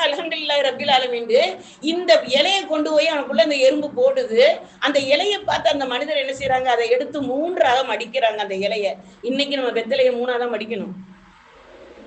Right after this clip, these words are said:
அந்த எ-, வ-, மடிக்கிறாங்க. மடிச்சிட்டு சொல்றாங்க, "அல்-, அல்ஹம்துலில்லாஹி ரப்பில் ஆலமீன், இந்த இலையை கொடுக்க வந்த எறும்புக்கும் அல்லாஹ் பரக்கத்து செய்வாயாக, இதை சுமந்து வந்த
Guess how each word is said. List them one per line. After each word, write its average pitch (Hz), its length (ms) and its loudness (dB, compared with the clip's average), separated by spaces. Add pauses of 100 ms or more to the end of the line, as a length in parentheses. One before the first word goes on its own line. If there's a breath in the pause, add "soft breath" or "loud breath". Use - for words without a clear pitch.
(360 loud breath)
அந்த 269 200 -2
எ-, 262 280 2
வ-, 240 280 -2
மடிக்கிறாங்க. 294 540 2 (440 loud breath)
மடிச்சிட்டு 370 480 0
சொல்றாங்க, 302 440 2 (360)
"அல்-, 269 180 -6 (100)
அல்ஹம்துலில்லாஹி 294 640 2
ரப்பில் 247 300 -2
ஆலமீன், 233 520 0 (160 loud breath)
இந்த 277 320 0
இலையை 294 520 2
கொடுக்க 285 360 2
வந்த 277 240 2
எறும்புக்கும் 285 580 0
அல்லாஹ் 262 260 0
பரக்கத்து 254 460 0
செய்வாயாக, 214 800 0 (220 loud breath)
இதை 294 220 -2
சுமந்து 392 500 0
வந்த 294 460 6